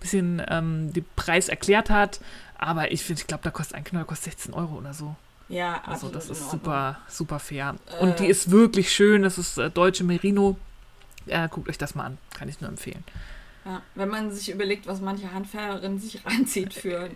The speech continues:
Speaker 2: ein normales Merino-Knäuel, ähm,
Speaker 1: Ja.
Speaker 2: sind sechzehn Euro absolut in Ordnung, ohne Handfärberinnen bashen zu wollen, aber, ähm, da sind die Preise einfach teilweise utopisch mittlerweile.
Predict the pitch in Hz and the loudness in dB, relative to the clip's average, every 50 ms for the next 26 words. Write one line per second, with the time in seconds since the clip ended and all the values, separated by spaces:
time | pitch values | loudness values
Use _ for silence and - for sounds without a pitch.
0 | - - 190 180 180 180 180 180 175 185 190 190 - 196 190 190 185 185 190 190 | -8 -8 -6 -6 -6 -6 -6 -6 -4 -4 -6 -6 -6 -6 -6 -6 -4 -6 -6 -6
1 | 190 - - 170 170 170 170 175 160 - - 170 170 160 160 156 143 - 180 175 | -6 -8 -10 -8 -6 -4 -4 -4 -6 -8 -12 -8 -2 0 0 0 0 -2 -4 -8
2 | - 175 170 - 240 233 233 - - 202 185 - - 185 170 165 - - 220 - | -10 -12 -6 -4 -4 -4 -4 -4 -6 -6 -6 -6 -4 -4 -4 -2 -4 -4 -4 -4
3 | - - 247 226 190 190 - 185 170 165 180 - - - 170 - - - - - | -2 0 0 0 0 -2 -4 -8 -6 -6 -8 -8 -8 -10 -12 -14 -14 -10 2 4
4 | 247 277 262 226 196 185 185 208 190 190 - - - 185 175 170 175 175 175 170 | 6 6 6 6 4 4 2 2 0 0 0 0 0 0 0 -2 -2 -4 -4 -4
5 | 175 170 170 - 180 175 - 180 165 180 180 180 175 175 - - 196 185 - - | -4 -4 -4 -6 -8 -8 -8 -8 -8 -6 -6 -6 -6 -8 -6 -4 -4 -4 -2 -4
6 | - 90 92 - - - - - - - - - - - - - - - 185 190 | -4 -4 -6 -10 -16 -18 -18 -18 -18 -20 -18 -16 -12 -10 -6 -6 -4 -6 -4 -4
7 | 190 185 180 180 185 180 185 196 196 - - - 185 185 180 - - 180 180 190 | -4 -4 -4 -6 -6 -6 -8 -8 -10 -10 -8 -8 -6 -6 -6 -8 -10 -10 -10 -12
8 | 185 - - - 190 180 180 196 190 170 - - 240 233 - - - - 190 - | -14 -14 -14 -14 -14 -12 -10 -10 -10 -10 -12 -12 -14 -14 -12 -12 -12 -12 -12 -12
9 | - 247 262 - 160 - 180 180 180 180 | -12 -14 -14 -14 -16 -16 -16 -16 -16 -16